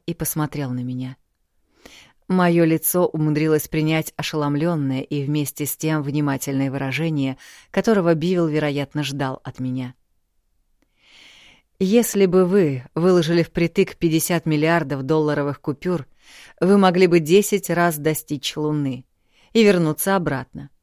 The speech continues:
Десять путешествий на Луну и обратно, и у вас ещё осталась бы какая-то мелочь. Теперь я смотрела на него, искренне изумляясь.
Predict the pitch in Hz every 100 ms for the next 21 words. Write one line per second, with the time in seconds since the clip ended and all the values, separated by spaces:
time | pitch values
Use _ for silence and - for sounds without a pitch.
0 | _ _ _ - - _ 185 175 214 -
1 | 180 185 175 165 - 185 185 220 208 156
2 | 151 156 160 165 165 156 165 151 - 139
3 | - - - 175 180 180 202 196 - 202
4 | 175 - - 190 190 139 139 139 131 -
5 | _ 190 180 170 156 196 185 143 - -
6 | - - _ _ _ _ _ _ _ _
7 | _ _ _ _ - 175 180 160 156 156
8 | 156 143 151 151 156 165 165 160 - 143
9 | - 143 147 147 156 156 165 139 123 131
10 | -